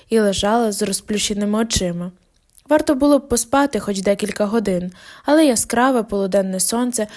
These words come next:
проривалося крізь жалюзі, а на вулиці внизу шумів потік машин. Вона не спала майже тридцять годин і не їла приблизно дванадцять.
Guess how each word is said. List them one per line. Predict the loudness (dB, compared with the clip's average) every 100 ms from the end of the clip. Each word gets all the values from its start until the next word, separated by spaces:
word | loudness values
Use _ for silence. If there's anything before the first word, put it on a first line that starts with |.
| -20 0
проривалося | 2 4 2 2 2 0 -2
крізь | -4 -2 -2
жалюзі, | 0 0 0 -2 -6 -8 _ _ -4
а | 0
на | 2
вулиці | 2 4 4 2 -2
внизу | -2 -2 0 0 0 _ -2
шумів | 2 4 4 2
потік | 0 -2 -2 0
машин. | 2 2 -2 -4 -10 _ _ _ _
Вона | 0 2
не | 2
спала | 2 0 0 2 2
майже | 2 0 -2 -2
тридцять | -2 -2 0 0
годин | 2 2 0 -4 -8 -16 -20 _
і | 0
не | 0
їла | 0 0 0 0
приблизно | -2 -4 0 0 0 -2
дванадцять. | 0 2 2 -2 -6 -10 -10